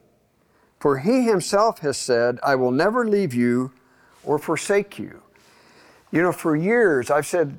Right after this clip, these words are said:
and we said this in the first session that we had, three questions. Who owns it? How much is enough? And is the next steward chosen and prepared?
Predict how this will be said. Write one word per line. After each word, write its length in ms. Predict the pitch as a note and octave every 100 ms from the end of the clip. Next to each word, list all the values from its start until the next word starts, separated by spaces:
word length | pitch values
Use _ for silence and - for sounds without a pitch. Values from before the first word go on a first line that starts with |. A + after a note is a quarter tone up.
| -
and 160 | C3 C3+
we 60 |
said 240 | C3+ G3 F3
this 180 | E3+
in 100 | F#3
the 80 | E3
first 280 | - F3 -
session 300 | E3+ D#3+ D#3+
that 100 | D3+
we 140 | C#3
had, 400 | D3 C#3 G#2+ -
three 180 | - G#3+
questions. 640 | - D#3 - - - - -
Who 160 | G#3
owns 240 | G3 G3+ F#3+
it? 140 | G3+ - - _ -
How 140 | D#3+
much 240 | G3 F#3+
is 140 | F#3+ F#3
enough? 360 | E3 D3+ D3+ -
And 120 | C3+
is 120 | C3 B2+
the 80 |
next 260 | C#3+ D#3+ -
steward 340 | - D#3 D3+
chosen 500 | - D3 C#3 C#3 C3+ - - - _ _ -
and 200 | B2+ A#2+
prepared? 580 | B2 G#2+ C3+ A#2 F2+